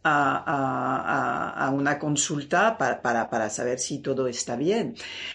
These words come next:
El hecho es que no siempre se encuentra el tumor primario.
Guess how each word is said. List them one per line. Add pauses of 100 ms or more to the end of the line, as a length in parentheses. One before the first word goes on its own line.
El
hecho
es
que
no
siempre
se
encuentra
el
tumor
primario.